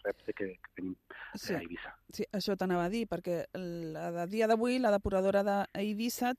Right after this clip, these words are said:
Speaker 2: tota l'aigua depurada se'n va a la mà. Això és... Clar, tenir la
Speaker 1: És,
Speaker 2: situació
Speaker 1: és lo mateix, és lo mateix que parlàvem de les pèrdues. En, en un, en una illa on no tenim aigua o on,
Speaker 2: Clar.
Speaker 1: on hem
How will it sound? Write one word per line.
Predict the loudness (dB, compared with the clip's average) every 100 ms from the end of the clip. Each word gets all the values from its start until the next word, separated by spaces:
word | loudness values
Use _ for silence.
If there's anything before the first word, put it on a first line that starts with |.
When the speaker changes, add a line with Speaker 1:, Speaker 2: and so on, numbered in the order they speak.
| _
Speaker 2:
tota | 4 4 4
l'aigua | 2 2 2
depurada | 0 0 0 0 0
se'n | -2 -2
va | 0
a |
la | 0
mà. | -2 -4 -6
Això | -10 -6 -2 0
és... | -2 -6 -12 _ -20 -20 -20 _ _
Clar, | -4 -4 -4 -10 -12 -8 -4
tenir | -2
la | 0
Speaker 1:
És, | 2
Speaker 2:
situació | 4 6 6 6
Speaker 1:
és | 8 8
lo | 8
mateix, | 8 8 4 0
és | -2 0 2
lo | 4
mateix | 4 2 0
que | 2
parlàvem | 4 4 4
de | 2
les | 0
pèrdues. | -2 -2 -2 -4 -6 -10
En, | -16 -14
en | -12
un, | -10 -10 -10
en | -4
una | 0
illa | 2 2 2
on | -2 -8 -8 -10
no | -6
tenim | -4 0
aigua | 0 2 0 -2 _
o | -6 -4 -2 -6
on, | -10 -10
Speaker 2:
Clar. | -4 -4 -2
Speaker 1:
on | -2 0
hem | 0